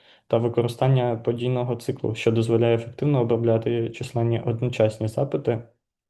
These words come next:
е, наприклад, при оновленні інформації про події чи зміні геолокації користувачів.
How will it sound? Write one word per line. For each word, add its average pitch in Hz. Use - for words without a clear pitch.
е, 120
наприклад, 120
при 120
оновленні 123
інформації 120
про 117
події 143
чи 113
зміні 123
геолокації 113
користувачів. 117